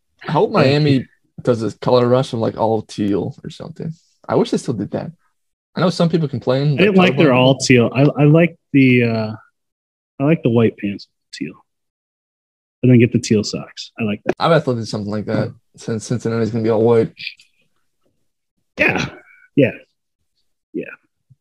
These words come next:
Speaker 2: Actually, the orange looks kinda cool when they do that.
Speaker 1: That's, yeah. Yeah, I don't
Speaker 2: All right,
Speaker 1: think
Speaker 2: whatever.
Speaker 1: Cincinnati, well, yeah, whatever. We'll see. We'll see it.
Speaker 2: Well, I apologize in advance for how bad this week is probably gonna go again.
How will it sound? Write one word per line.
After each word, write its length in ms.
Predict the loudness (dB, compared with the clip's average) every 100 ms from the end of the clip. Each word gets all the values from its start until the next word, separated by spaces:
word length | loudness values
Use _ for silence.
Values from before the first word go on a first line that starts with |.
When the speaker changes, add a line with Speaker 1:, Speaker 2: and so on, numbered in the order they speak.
| _ _ _ -2
Speaker 2:
Actually, 280 | 0 2 2
the 200 | 2 0
orange 380 | 2 6 6 4
looks 220 | 2 -4
kinda 200 | -6 -8 -6
cool 200 | -8 -8
when 80 | -12
they 80 | _
do 220 | _ -20
that. 1300 | -20 -20 _ _ _ _ _ _ _ _ _ _ -4 -2
Speaker 1:
That's, 260 | -4 -8
yeah. 220 | -4 -2 -4 _ _ _ _ _ _ _ _ _ _ _ -20 -6
Yeah, 80 | 0
I 20 |
don't 60 | 2
Speaker 2:
All 60 | 4
right, 140 | 6
Speaker 1:
think 100 | 6
Speaker 2:
whatever. 220 | 6 4
Speaker 1:
Cincinnati, 300 | 4 4 2 0
well, 160 | 2 4
yeah, 100 | 6
whatever. 240 | 6 4
We'll 120 | 4 4
see. 260 | 4 2 2
We'll 100 | -2 2
see 180 | 2
it. 120 | 2 0 _ _ _ _ _ -2
Speaker 2:
Well, 100 | 0
I 100 | 2
apologize 540 | 2 2 4 4 4 4
in 40 |
advance 300 | 2 2 0
for 100 | -4
how 80 | -8
bad 240 | -4 -4 -4
this 160 | -2
week 180 | 0 0
is 120 | -2
probably 240 | 0 2 2
gonna 180 | -2
go 80 | -8
again. 260 | -14 -18